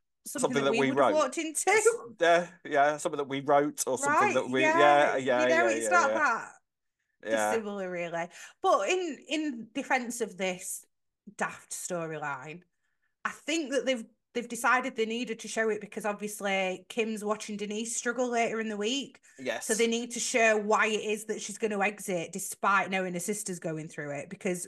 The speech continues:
Speaker 1: realistically, Kim would not believe in Denise in the current state that she's in. She's like, "You've been to church. Are you okay?
Speaker 2: Uh, yeah,
Speaker 1: Like,
Speaker 2: well,
Speaker 1: what's
Speaker 2: well,
Speaker 1: going on? Like, she
Speaker 2: uh,
Speaker 1: must be bad if she's gonna church."
Speaker 2: uh,
Speaker 1: It's
Speaker 2: yeah,
Speaker 1: so out of
Speaker 2: exactly.
Speaker 1: character
Speaker 2: So
Speaker 1: for her.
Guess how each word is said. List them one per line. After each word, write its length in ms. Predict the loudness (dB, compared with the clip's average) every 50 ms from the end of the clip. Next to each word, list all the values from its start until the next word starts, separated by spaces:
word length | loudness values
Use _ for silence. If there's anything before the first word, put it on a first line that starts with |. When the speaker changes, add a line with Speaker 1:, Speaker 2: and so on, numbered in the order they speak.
| -10 -6
Speaker 1:
realistically, 1080 | -2 0 0 2 2 0 -2 -4 -6 -10 -10 -8 -8 -6 -6 -6 -6 -6 -8 -10 -12 _ _ _ _ _ _ _ _ _ _ _
Kim 240 | -6 -4 -2 -2 0 -2
would 120 | -2 -2
not 160 | -2 -4 -4
believe 300 | -4 -6 -6 -6 -6 -6
in 80 | -8 -10
Denise 380 | -10 -8 -8 -8 -8 -10 -12 -14
in 80 | -14
the 60 | -16 -12
current 300 | -10 -10 -8 -8 -10 -10
state 280 | -8 -6 -6 -6 -6
that 140 | -8 -12 -12
she's 160 | -12 -12 -10
in. 180 | -10 -12 -12 -14
She's 160 | -14 -10 -2
like, 240 | 2 2 2 2 0 -4 -16 -20 _ _ _ _ _
"You've 160 | -6 -4 -2
been 160 | -2 -2 0 0
to 120 | 0 0
church. 680 | 0 2 2 4 4 6 6 4 2 0 -2 -4 -8 -14 -6 _
Are 120 | 2 2 2
you 220 | 2 2 2 4
okay? 600 | 4 2 2 0 0 2 2 2 2 0 -2 0 2
Speaker 2:
Uh, 60 | 2
yeah, 380 | 4 4 6 6 6 6 6 4
Speaker 1:
Like, 100 | 6 6
Speaker 2:
well, 140 | 4 4 4
Speaker 1:
what's 300 | 4 4 4 4 4 4
Speaker 2:
well, 100 | 6 6
Speaker 1:
going 280 | 6 6 4 0 0 0
on? 300 | 2 2 0 0 -2 -4
Like, 220 | -4 -4 -4 -4
she 140 | -2 -2 -2
Speaker 2:
uh, 20 | -2
Speaker 1:
must 260 | -2 -4 -4 -4 -6
be 80 | -2
bad 200 | 0 2 2 2 2
if 80 | 0
she's 120 | -2 -4 -8
gonna 200 | -6 -6 -6 -6
church." 540 | -4 -2 0 0 0 0 -2 -6 -10 -12 -10 -4 -2
Speaker 2:
uh, 40 |
Speaker 1:
It's 100 | 0 4
Speaker 2:
yeah, 100 | 4 6 6 6
Speaker 1:
so 100 | 6 6
out 120 | 6 4
of 60 | 4 2
Speaker 2:
exactly. 80 | 0
Speaker 1:
character 180 | 0 0 0 0 4
Speaker 2:
So 220 | 6 8 8 8
Speaker 1:
for 80 | 6 2
her. 260 | 0 -2 -6 -8 -10